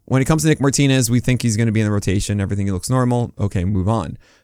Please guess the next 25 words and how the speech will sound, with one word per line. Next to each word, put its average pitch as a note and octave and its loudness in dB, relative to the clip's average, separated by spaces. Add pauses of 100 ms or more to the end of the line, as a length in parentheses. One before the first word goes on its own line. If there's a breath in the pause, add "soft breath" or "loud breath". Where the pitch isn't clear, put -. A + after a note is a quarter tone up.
(140 soft breath)
Um, G#2 0
when A#2+ 0
it A2+ -4
comes B2 2
to, A2 2
say, G2 0
Josiah F#2+ -2
Gray, E3 2
well, C#3 4
that's C3 0
an C#3+ 2
extreme C3 0
two G#2+ -2
innings G2+ 0
of G2 -4
five F#2+ -2
strikeouts. - -8
That's G2+ -8
different. B2 -2 (140 soft breath)
We A#2+ 0
gotta C3 2
make B2 0
sure C3 0
that A2+ 0
there's, A2+ 0